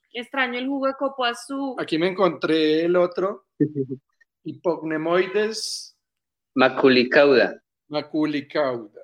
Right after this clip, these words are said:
Speaker 2: Aquí está el otro que estabas diciendo para que no se nos quede ahí sin el
Speaker 3: Ujú. Ahí para que no, no nos,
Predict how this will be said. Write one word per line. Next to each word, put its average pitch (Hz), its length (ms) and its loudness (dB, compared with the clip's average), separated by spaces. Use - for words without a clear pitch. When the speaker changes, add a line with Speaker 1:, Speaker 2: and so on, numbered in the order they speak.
Speaker 2:
Aquí - 200 -16
está 151 340 -6
el 147 100 -2
otro 143 280 -6
que 147 80 -8
estabas 131 320 -8
diciendo 131 440 -10
para 131 160 -8
que 143 80 -10
no 120 140 -14
se 139 100 -16
nos 135 220 -10
quede 123 280 -8
ahí 135 240 -6
sin 135 440 -10
el 127 280 -8
Speaker 3:
Ujú. 143 840 0
Ahí 113 140 4
para 160 260 4
que 170 120 2
no, 131 120 4
no 131 220 -2
nos, 151 240 -2